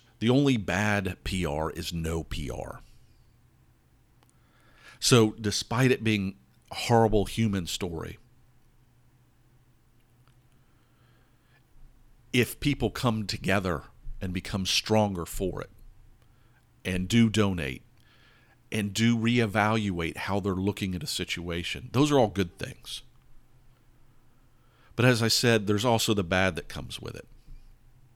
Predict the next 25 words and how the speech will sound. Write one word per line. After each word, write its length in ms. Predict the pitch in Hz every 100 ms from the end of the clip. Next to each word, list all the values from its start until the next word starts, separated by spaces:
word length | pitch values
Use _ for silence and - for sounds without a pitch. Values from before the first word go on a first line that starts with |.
| _ _ _ _ _ - - - _ _ _ _ _ _ _ - _
which 160 | 101 98
is 240 | 107 95 - -
too 240 | - 185
often 320 | 135 120 - 98
the 100 | 95
attention 480 | - 110 101 98
gets 220 | 82 78 -
turned 240 | 104 92
to 40 |
the 100 | 87
wrong 260 | 87 87 82
thing, 260 | - 82 85
a 20 |
debate 440 | 104 92 104 104
about, 340 | 98 87 80 - - -
"Well, 100 | 127
you 100 | 120
didn't 200 | 117 104
fund 240 | 120 104
mine, 280 | 104 107 107
I'm 120 | 104
not 180 | 107 -
gonna 140 | 110
fund 240 | 98 98 92
yours." 840 | 90 95 95 92 87 - -